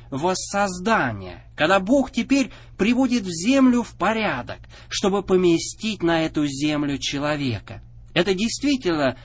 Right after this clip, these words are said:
очень интересная теория, действительно весьма вероятная теория. Она, несомненно, ответила бы на многие вопросы, возникающие у учёных,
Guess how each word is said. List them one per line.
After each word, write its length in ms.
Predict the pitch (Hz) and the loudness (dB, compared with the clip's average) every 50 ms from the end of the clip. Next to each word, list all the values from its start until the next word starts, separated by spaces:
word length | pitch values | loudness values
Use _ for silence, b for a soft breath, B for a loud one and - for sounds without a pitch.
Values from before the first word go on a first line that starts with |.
| B B B B - | B B B B -6
очень 500 | - 151 175 170 - - 165 160 160 156 | 0 0 0 2 2 2 2 2 2 2
интересная 640 | 139 - 165 170 185 175 - - - 160 156 156 156 | 2 2 4 4 4 4 2 0 -2 -2 -2 -2 -2
теория, 680 | - - 160 180 226 240 240 220 202 170 156 139 B B B B B B B B B B | 0 2 2 4 4 4 2 2 2 2 0 0 B B B B B B B B B B
действительно 640 | - 147 196 220 - - 320 320 - 330 294 277 269 | -4 -2 -2 0 2 4 2 2 2 0 0 0 2
весьма 380 | 247 240 226 - - 269 277 269 | 0 0 0 2 2 2 4 4
вероятная 680 | 247 247 247 262 285 294 277 196 - - 123 113 107 - | 2 2 2 2 2 2 0 -2 -2 -4 -4 -4 -4 -6
теория. 560 | - 113 110 101 104 95 90 92 87 - - - - - - - - | -6 -6 -6 -6 -6 -8 -8 -10 -12 -14 -16 -20 -20 -20 -16 -4 0
Она, 240 | - - 214 214 | 2 2 2 2
несомненно, 680 | 226 220 208 - 226 220 220 233 247 247 233 226 208 196 | 0 -2 -2 -2 0 0 2 2 2 2 2 2 2 2
ответила 540 | 196 196 196 196 220 233 - 202 196 190 180 | 2 2 0 -2 -2 -2 -2 0 0 0 2
бы 100 | 170 180 | 2 2
на 160 | 175 175 175 | 2 2 2
многие 400 | 175 185 190 185 175 165 170 165 | 2 2 2 0 0 2 2 2
вопросы, 800 | 160 165 165 165 - 196 208 240 226 190 - - - 131 113 b b b b b b - | 2 2 2 2 0 0 -2 -2 -2 -4 -4 -4 -6 -6 -8 b b b b b b -6
возникающие 1040 | - 131 175 196 196 226 240 254 262 285 302 302 294 285 262 254 - - 240 240 233 | -2 0 0 0 2 0 -2 0 0 2 2 2 2 2 2 0 0 -2 -2 -2 -2
у 100 | 226 220 | -2 -4
учёных, 640 | 214 202 - - - 269 285 285 254 240 208 180 | -6 -6 -6 -2 0 2 2 4 2 2 0 -2